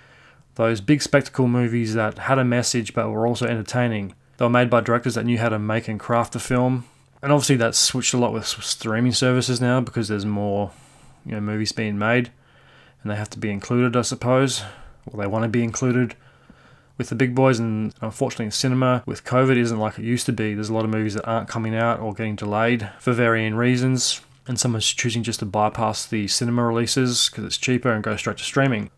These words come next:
The only movie I had seen for Best Picture this year was fucking Dune, and that was a masterpiece in my opinion, and that should have fucking won every, everything. It won pretty much all the technical categories, but it missed out, obviously,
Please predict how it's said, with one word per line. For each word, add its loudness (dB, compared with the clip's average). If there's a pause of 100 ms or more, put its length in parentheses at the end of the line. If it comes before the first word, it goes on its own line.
(520)
The 6
only 6
movie 4 (340)
I -4
had -4
seen 2 (120)
for -4
Best -2
Picture -2
this -2
year 4
was -2
fucking -4
Dune, 0
and -6
that -6
was -10
a -8
masterpiece 0
in -4
my 4
opinion, -2
and -4
that -2
should 2
have -2
fucking -2
won 2
every, 2
everything. 0
It -6
won 2
pretty -2
much -2
all 0
the -10
technical -4
categories, 2 (380)
but 6
it 2
missed 4
out, 8
obviously, 0